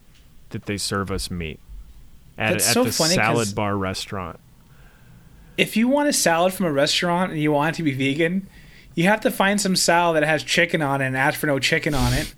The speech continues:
Speaker 1: <laughs>
Speaker 2: no bacon on it, no fucking cheese and dressing on it.
Speaker 1: Mm-hmm.
Speaker 2: And, and, like, this is the thing, too. I, I hate, people feel like, people feel like it's being forced down their throats, right?
Speaker 1: Yeah,
Speaker 2: But it's
Speaker 1: literally.
Speaker 2: not. It's just, like, another
Speaker 1: Yeah.
Speaker 2: option, right?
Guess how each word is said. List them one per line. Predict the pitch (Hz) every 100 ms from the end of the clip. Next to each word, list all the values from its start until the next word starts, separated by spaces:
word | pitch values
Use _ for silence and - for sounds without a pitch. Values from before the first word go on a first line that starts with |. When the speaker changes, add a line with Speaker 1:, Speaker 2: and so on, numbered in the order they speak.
| - - -
Speaker 1:
<laughs> | - - - -
Speaker 2:
no | 151
bacon | 165 156 165 170
on | 143 135
it, | 135 135 143
no | 151
fucking | 156 175 160 151
cheese | - 151
and | 151
dressing | 143 143 - 131
on | 127 131
it. | 135
Speaker 1:
Mm-hmm. | 95 90 - - - -
Speaker 2:
And, | 180 170
and, | 202 202
like, | 202 - - -
this | 180 214 214
is |
the | 220
thing, | 208 208
too. | - 220
I, | 170
I | 151 165
hate, | 160 180 -
people | - 233 254
feel | 254 226
like, | 214 - - - - - - - - - - - - -
people | - 233 220 214
feel | - 214 208
like | 196 170 - - -
it's | 170 156
being | 180 170
forced | - 170 175
down | 190
their | 170 135
throats, | 151 156 131 -
right? | 127 135 143 - - - - - - -
Speaker 1:
Yeah, | 135
Speaker 2:
But | 170
it's | 175
Speaker 1:
literally. | 139 202
Speaker 2:
not. | 165 151
It's | -
just, | 160
like, | 160
another | 170 156
Speaker 1:
Yeah. | 143
Speaker 2:
option, | 156 170 - 143 131
right? | 135 147 160